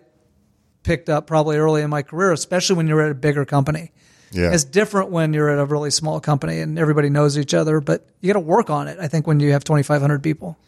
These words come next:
Speaker 2: It's a great point. We all need to do a better job of that, and we can get a lot more done that way.
Speaker 1: Yeah, that's right.
Speaker 2: Well, Dave, I think that's about all the time we have. Uh, anything else on your mind that you'd like to cover or talk about?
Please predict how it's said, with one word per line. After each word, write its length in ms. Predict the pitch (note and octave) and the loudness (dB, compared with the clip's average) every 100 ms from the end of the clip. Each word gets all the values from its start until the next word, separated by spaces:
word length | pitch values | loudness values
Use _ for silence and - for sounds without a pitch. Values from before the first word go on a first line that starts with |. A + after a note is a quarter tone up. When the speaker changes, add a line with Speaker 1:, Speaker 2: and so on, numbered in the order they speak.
| _ | _
Speaker 2:
It's 180 | E2+ - | -8 -4
a 60 | E2 | 0
great 260 | F2+ E2+ | 2 2
point. 340 | - F#2 D#2 - _ | 0 -2 -2 -6 _
We 140 | F#2 E2 | -6 -2
all 120 | F2+ | 0
need 120 | F2+ | 0
to 100 | D#2 | 0
do 100 | E2+ | 0
a 40 | C#2+ | 0
better 220 | F2 F2 | -2 -2
job 260 | G2+ F2+ | 0 2
of 100 | F#2 | 2
that, 220 | D#2+ F#2 D2+ | 2 0 0
and 140 | F2 - _ _ | -6 -14 _ _
we 80 | A2 | -8
can 60 | A2+ | 0
get 120 | B2+ | 2
a 40 | |
lot 140 | B2+ C3 | 2 0
more 140 | B2 | -2
done 200 | A2 B2+ | 0 2
that 140 | G#2+ | 0
way. 160 | D#2+ D2+ - _ - | -4 -10 -14 _ -4
Speaker 1:
Yeah, 180 | E3+ C#3 | -2 0
that's 200 | C#3+ - | -2 -4
right. 200 | D3 C#3 _ _ _ _ _ _ _ _ _ _ _ _ - | -4 -6 _ _ _ _ _ _ _ _ _ _ _ _ -14
Speaker 2:
Well, 80 | |
Dave, 220 | A#2 D#3+ E3 | -2 2 2
I 40 | |
think 160 | D3 D#3+ | 0 0
that's 160 | D#3 | -2
about 180 | C#3 D3 | 2 2
all 120 | D3+ | 2
the 100 | C#3+ | 0
time 220 | C#3 D#3+ | 0 0
we 120 | D3+ A2 | 0 2
have. 320 | G#2+ A#2+ A#2 | 2 2 2
Uh, 180 | A#2 A2 | 0 0
anything 460 | G#2+ B2+ - B2+ | 2 2 2 2
else 220 | B2+ C3 C3+ | 2 2 0
on 100 | B2+ | -2
your 120 | B2 | 0
mind 300 | A#2+ C3 C3+ | 0 0 -2
that 120 | A#2+ | -4
you'd 100 | A#2+ | 0
like 200 | A#2+ A#2+ | 0 2
to 240 | A#2+ G#2+ G2+ | 0 -2 -4
cover 280 | - B2 C#3 | -2 0 0
or 60 | B2 | -2
talk 260 | A#2+ B2 | 0 -2
about? 340 | D3+ C3 D3+ | 0 0 0